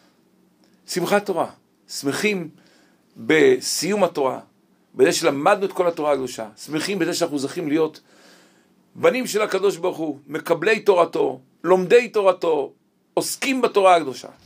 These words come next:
וכאן אני שוב חוזר לאותו סיפור של "ועשיינו השם אלוקינו את ברכת מועדיך". ואנחנו דיברנו פירוש, כבר שלושה פירושים בשם אבודרהם על המילה "ועשיינו", כעת אני עובר לפירוש הרביעי, החמישי והשישי.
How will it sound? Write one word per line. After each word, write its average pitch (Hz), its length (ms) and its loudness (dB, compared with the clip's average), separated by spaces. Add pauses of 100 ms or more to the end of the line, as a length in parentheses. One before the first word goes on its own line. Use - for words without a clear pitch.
(880)
וכאן 262 260 4
אני 214 100 0
שוב 226 220 -6
חוזר 196 360 0
לאותו 175 280 2
סיפור 202 400 -6
של 180 180 -4
"ועשיינו 170 540 -2
השם 180 180 -2
אלוקינו 160 300 -6
את 147 40 -10
ברכת 131 280 -4
מועדיך". 123 340 -8 (840)
ואנחנו 180 220 6
דיברנו 233 340 2
פירוש, 190 400 -2
כבר 170 140 0
שלושה 165 320 2
פירושים 190 400 -6
בשם 175 200 -4
אבודרהם 170 380 0
על 156 60 0
המילה 147 240 0
"ועשיינו", 170 340 -2
כעת - 160 -2
אני 165 80 -6
עובר 156 140 2
לפירוש 170 380 0
הרביעי, 170 460 2
החמישי 160 600 -2
והשישי. 156 440 0